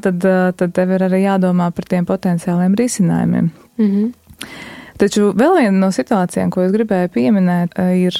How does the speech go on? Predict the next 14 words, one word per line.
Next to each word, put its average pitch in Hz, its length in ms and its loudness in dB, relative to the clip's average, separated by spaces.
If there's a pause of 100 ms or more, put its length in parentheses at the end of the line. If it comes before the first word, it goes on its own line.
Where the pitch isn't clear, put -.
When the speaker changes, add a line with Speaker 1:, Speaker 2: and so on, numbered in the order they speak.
Speaker 1:
ka 202 100 0
nereti 220 560 2
sievietes, 226 880 0 (160)
ā, 190 120 2 (180)
ilgi, 226 480 2 (340)
nu, 226 100 2
teiksim, 226 300 2
runājot 220 300 2
par 175 100 0
diskrimināciju, 165 800 0
ka 180 80 -4
sievietes 208 480 0
nereti 196 400 0
ilgi, 202 300 0